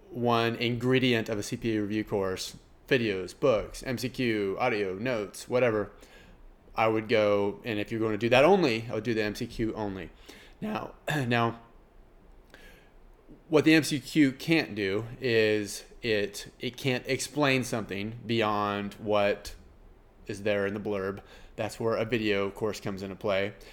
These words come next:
The M C Q only has that little fact nugget within the context of that question. So there's no,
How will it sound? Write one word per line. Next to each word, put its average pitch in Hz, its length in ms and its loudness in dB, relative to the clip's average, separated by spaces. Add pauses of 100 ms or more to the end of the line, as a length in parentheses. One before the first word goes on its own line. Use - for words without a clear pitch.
(600)
The 123 120 2
M 120 100 2
C 120 100 -8
Q 127 380 2
only 131 320 0
has 113 580 2 (760)
that 135 440 6
little 147 220 8
fact - 640 2
nugget 110 480 2
within 127 260 0
the 120 80 0
context 123 600 -2
of 110 260 0
that 120 280 6
question. 101 560 0
So 107 340 2 (320)
there's 113 280 0
no, 113 500 6